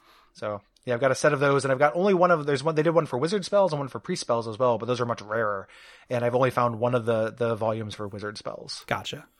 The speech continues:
Speaker 1: So.
Speaker 2: Huh. Okay. Um, yeah. So, so those are, um, everybody check out, uh, duckfeed dot T V. And, uh, yeah. Um, I also want to, if I could, I want to mention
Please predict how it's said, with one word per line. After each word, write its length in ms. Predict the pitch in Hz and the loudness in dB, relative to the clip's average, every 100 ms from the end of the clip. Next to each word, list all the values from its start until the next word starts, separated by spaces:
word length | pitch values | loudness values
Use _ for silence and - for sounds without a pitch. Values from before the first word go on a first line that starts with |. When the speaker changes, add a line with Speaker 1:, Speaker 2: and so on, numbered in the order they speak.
| _ - - | _ -20 -20
Speaker 1:
So. 60 | - - | -20 -8
Speaker 2:
Huh. 120 | 135 - _ - - - | -8 -8 _ -20 -20 -4
Okay. 300 | 349 180 202 - | 4 6 4 4
Um, 400 | 180 175 185 196 - - - - | 8 8 8 4 -4 -20 -20 0
yeah. 140 | 262 | 2
So, 320 | 143 185 170 165 | 6 10 10 12
so 180 | 180 | 8
those 240 | 160 165 151 | 12 10 12
are, 200 | 156 151 | 12 12
um, 360 | 147 143 139 - | 12 10 6 2
everybody 240 | 143 147 | 8 8
check 240 | 143 151 | 8 6
out, 300 | 147 139 135 | 8 8 8
uh, 160 | 156 139 | 6 6
duckfeed 320 | 131 135 156 | 6 4 4
dot 160 | 143 135 | 4 4
T 160 | 143 | 4
V. 240 | 127 196 - - _ | 4 2 0 -14 _
And, 640 | 131 127 131 135 135 135 135 | 2 4 4 4 4 2 2
uh, 280 | 139 143 143 | 4 4 4
yeah. 180 | 247 - - - - _ | 4 2 -10 -20 -20 _
Um, 200 | 151 143 | 6 8
I 140 | 151 156 | 12 12
also 180 | 156 | 12
want 260 | 160 147 139 | 10 8 6
to, 280 | - 147 143 | 6 8 10
if 60 | |
I 80 | 131 | 8
could, 180 | 127 - | 8 8
I 40 | |
want 120 | 156 143 | 10 10
to 60 | |
mention 580 | 143 139 - 147 139 143 | 10 8 8 8 8 6